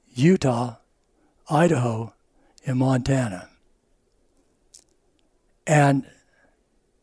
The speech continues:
in all that time, which is, like, thousands and thousands of days, I think I only saw three, three, uh, game wardens three different times.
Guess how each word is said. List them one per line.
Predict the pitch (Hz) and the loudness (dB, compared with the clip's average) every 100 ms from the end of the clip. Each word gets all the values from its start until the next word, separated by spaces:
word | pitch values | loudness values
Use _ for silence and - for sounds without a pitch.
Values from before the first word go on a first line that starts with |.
| _ _ _ _ _ - | _ _ _ _ _ -2
in | 143 | 2
all | 156 208 | 4 6
that | 208 202 - | 4 2 0
time, | 165 151 110 110 | 0 2 0 -4
which | 127 - | -4 -4
is, | 110 - - _ _ - - | -6 -8 -14 _ _ -18 -4
like, | 127 113 - _ _ - | -4 -4 -8 _ _ -6
thousands | - 180 175 135 131 120 | -2 0 0 -2 -2 -2
and | 123 117 | -2 -2
thousands | 151 151 147 131 120 | 2 2 2 0 -2
of | 120 107 | -2 0
days, | 143 143 98 92 - - _ _ _ _ _ _ _ _ _ _ _ _ _ _ - | 0 0 -2 -6 -14 -20 _ _ _ _ _ _ _ _ _ _ _ _ _ _ 0
I | 180 | 2
think | - 214 180 | 2 0 2
I | 151 | 2
only | 151 139 | 2 0
saw | 127 156 147 | 0 2 0
three, | - 160 160 - _ | 0 -2 -2 -6 _
three, | - 180 185 175 - | -4 0 2 0 -2
uh, | 170 143 | -4 2
game | 165 196 | 2 2
wardens | 127 123 117 | 0 -2 -2
three | 165 170 | 0 0
different | 165 151 | 0 -4
times. | 143 165 104 104 | -4 -4 -6 -12